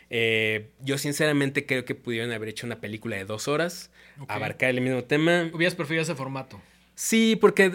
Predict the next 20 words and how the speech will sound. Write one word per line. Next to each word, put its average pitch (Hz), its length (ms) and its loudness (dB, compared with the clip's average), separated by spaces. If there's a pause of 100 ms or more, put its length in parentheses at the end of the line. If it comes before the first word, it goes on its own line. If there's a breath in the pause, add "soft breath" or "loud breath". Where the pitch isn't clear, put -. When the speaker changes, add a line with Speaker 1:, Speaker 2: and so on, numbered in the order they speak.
(120)
Speaker 1:
específicamente 185 720 2
hay 180 60 6
un 180 100 6
episodio 147 600 2
que 113 200 -4
me 110 140 -6
sobró 110 360 -4
bastante, 120 680 0
Speaker 2:
Ok. 139 340 -8
Speaker 1:
que 170 100 0
también 208 380 2
es 254 140 0
interesante 175 560 2
porque 143 340 0
habla 139 160 2
mucho 147 240 0
de 156 60 2
las 123 160 0
dinámicas 123 480 -4
familiares, 110 800 -6